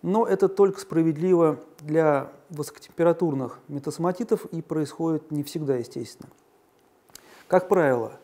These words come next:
в большинстве случаев породы, ой, извините, породы сохраняют, э, твёрдое состояние и свой объём. За счёт чего происходит замещение одних минеральных ассоциаций? За счёт воздействия на исходные,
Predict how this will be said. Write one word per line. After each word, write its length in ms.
в 40
большинстве 360
случаев 300
породы, 380
ой, 120
извините, 480
породы 340
сохраняют, 720
э, 240
твёрдое 340
состояние 680
и 220
свой 500
объём. 360
За 120
счёт 180
чего 200
происходит 520
замещение 640
одних 340
минеральных 480
ассоциаций? 640
За 120
счёт 280
воздействия 580
на 100
исходные, 680